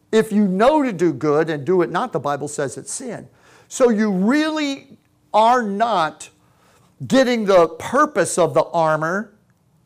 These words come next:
unless you are putting it on. And you've got to figure out what does putting on the helmet of salvation, what does that mean? Well, to say the least, I'm not gonna go into it. It's not part of my message,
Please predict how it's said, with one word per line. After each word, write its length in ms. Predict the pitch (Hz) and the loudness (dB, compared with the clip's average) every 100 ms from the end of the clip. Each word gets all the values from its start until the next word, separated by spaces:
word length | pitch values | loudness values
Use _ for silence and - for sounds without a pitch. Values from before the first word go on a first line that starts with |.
| _ 208 | _ 2
unless 460 | 208 226 226 - | 4 4 2 2
you 160 | 214 196 | 4 4
are 100 | 175 | 4
putting 600 | - - 254 247 180 165 | 0 -4 -2 0 0 -2
it 120 | 165 | -4
on. 460 | 170 240 226 120 - | -2 -4 -6 -8 -10
And 140 | 147 147 | -10 -8
you've 120 | 185 | -2
got 140 | 185 | -2
to 60 | 160 | -2
figure 320 | - 165 156 | -6 -6 -2
out 160 | 156 147 | -2 0
what 200 | 180 180 | -2 -2
does 120 | 165 | -10
putting 380 | - 190 170 160 | -8 -6 -6 -4
on 300 | 180 156 127 | -4 -4 -6
the 80 | |
helmet 280 | 147 151 147 | -8 -6 -6
of 80 | 139 | -6
salvation, 400 | 143 143 147 147 - - | -2 -2 -2 -8 -14 -2
what 120 | 190 | 0
does 140 | 196 190 | 0 0
that 160 | 175 | -2
mean? 260 | 202 214 - - - | -2 -6 -8 -14 0
Well, 260 | 175 202 - | 2 2 -2
to 140 | 170 | -8
say 240 | - 214 | -2 0
the 80 | 185 | 2
least, 260 | 185 202 202 | 0 -2 -2
I'm 100 | 156 | -4
not 160 | 180 180 | -4 -6
gonna 120 | 170 | -6
go 160 | 170 | -4
into 140 | 170 180 | -4 -4
it. 40 | |
It's 180 | 180 - | -6 -8
not 160 | 160 - | -8 -4
part 160 | 165 | -6
of 40 | 151 | -4
my 100 | 147 | -2
message, 420 | 185 185 147 | -4 -4 -10